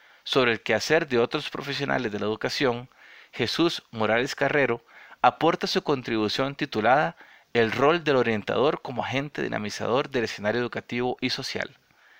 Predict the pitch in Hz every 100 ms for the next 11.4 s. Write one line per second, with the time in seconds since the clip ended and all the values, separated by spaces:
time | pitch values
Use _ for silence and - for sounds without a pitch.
0 | _ - 101 92 - 113 143 - _ -
1 | - - 110 107 120 151 160 - 139 165
2 | 185 165 123 110 127 131 - 117 120 151
3 | 165 165 143 - 104 113 143 - 131 113
4 | 104 101 110 139 - 131 117 - 107 107
5 | 107 113 151 175 - - _ - 101 110
6 | 147 165 156 156 - 123 101 95 _ _
7 | - _ - 120 113 101 - 123 143 160
8 | 151 110 - 123 139 120 - 107 120 104
9 | - _ _ _ _ _ - 110 - 117
10 | 135 147 123 104 101 110 135 131 - 101
11 | 110 127 156